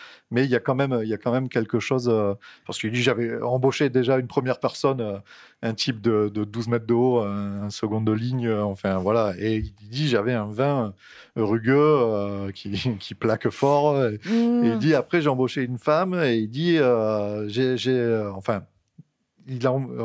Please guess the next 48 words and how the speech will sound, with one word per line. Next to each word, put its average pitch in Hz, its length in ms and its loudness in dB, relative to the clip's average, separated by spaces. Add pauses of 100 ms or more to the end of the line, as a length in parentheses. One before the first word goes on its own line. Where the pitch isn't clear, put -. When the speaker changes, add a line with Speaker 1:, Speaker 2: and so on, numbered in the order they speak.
(120)
Speaker 1:
il 123 100 -4
me 127 60 0
l'a 131 80 2
présenté 143 360 2
comme 160 160 0
ça, 156 160 2
donc, 117 220 -4
euh, 101 80 0 (480)
et, - 60 0 (140)
euh, 120 340 2
je 110 60 -2
dis, 135 220 0
mais 120 200 -2
ça, 135 180 -2
c'est 127 180 -2
la 113 100 2
personne, 135 480 -2
enfin, 107 360 -2
c'est, - 220 -4
Speaker 2:
Oui, 214 160 4
c'est 202 100 0
Speaker 1:
c'est 175 40 2
Speaker 2:
le 170 80 2
Speaker 1:
pas, - 60 2
Speaker 2:
caractère. 190 480 4
Speaker 1:
c'est, 190 60 2
c'est 170 60 0
le 151 60 0
caractère 117 420 2
de 113 60 2
la 107 100 2
Speaker 2:
Oui, 226 140 4
Speaker 1:
personne, 202 140 0
Speaker 2:
c'est 104 60 -4
Speaker 1:
c'est 196 80 2
Speaker 2:
le 175 100 2
Speaker 1:
pas - 80 -2
forcément 185 360 2
Speaker 2:
caractère, 214 280 2
c'est 185 120 -2
la 165 120 6
sensibilité, 202 800 2
je 196 100 0
dirais, 170 280 0
de 170 80 2
Speaker 1:
Voilà. 127 140 4
Speaker 2:
la 113 60 2
personne. 170 560 2